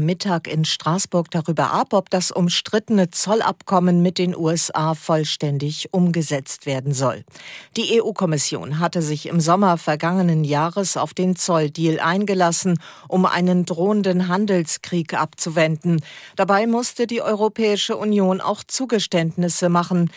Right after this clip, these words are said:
etwa Zölle von bis zu fünfzehn Prozent auf die meisten Warenexporte in die U S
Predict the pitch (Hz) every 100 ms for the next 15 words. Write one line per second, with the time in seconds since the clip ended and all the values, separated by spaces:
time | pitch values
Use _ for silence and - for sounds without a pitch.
0 | - - 170 - 165 156 - 208 240 196
1 | - 165 156 160 - - 160 147 226 262
2 | - - 180 156 - 147 - 151 175 262
3 | 196 175 185 170 160 165 - - 151 151
4 | 185 196 185 165 - - 175 160 156 165
5 | - 175 160 160 156 151 -